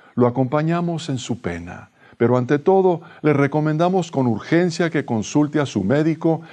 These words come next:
y le diga que ha tenido esos pensamientos suicidas. Es posible que usted necesite atención médica. Haga una cita hoy mismo.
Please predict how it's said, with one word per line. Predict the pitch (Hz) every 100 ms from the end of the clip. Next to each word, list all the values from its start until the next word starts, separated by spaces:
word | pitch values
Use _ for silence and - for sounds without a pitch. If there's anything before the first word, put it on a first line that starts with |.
| -
y | 160
le | 143 131
diga | 175 196
que | 175
ha | 165
tenido | 165 147 151 147
esos | 135 139
pensamientos | - 113 98 85 90 87 120 117
suicidas. | - 123 - 143 131 92 - _ - - - -
Es | -
posible | - 139 151 156 160
que | 139
usted | - 139
necesite | 151 139 123 139 143
atención | 139 131 104 123 117 120
médica. | 135 135 117 95 80 - _ - - -
Haga | 117 123 147 156
una | 147 143 151 147
cita | - 139 139 143
hoy | 135 143
mismo. | 135 143 139 - 85 -